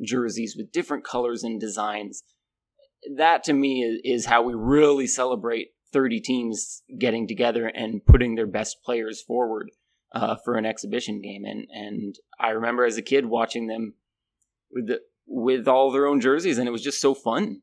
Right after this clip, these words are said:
It, it's just so fun to see so many different jerseys in one game and so many different colors and, and everyone wearing the jerseys that they, they wear a hundred sixty-two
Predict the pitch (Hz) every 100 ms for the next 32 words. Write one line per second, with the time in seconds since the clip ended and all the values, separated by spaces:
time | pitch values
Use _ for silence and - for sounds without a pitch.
0 | _ _ 123 120 107 - - - 131 120
1 | - 127 - 139 139 143 147 139 - 143
2 | 135 - 151 151 143 143 143 117 113 123
3 | 123 107 117 117 113 104 117 117 98 127
4 | 139 135 127 123 113 - 123 120 107 110
5 | - 120 - 147 180 156 139 156 160 151
6 | 143 151 156 135 147 151 143 - 127 123
7 | 156 175 123 110 104 - 107 113 120 110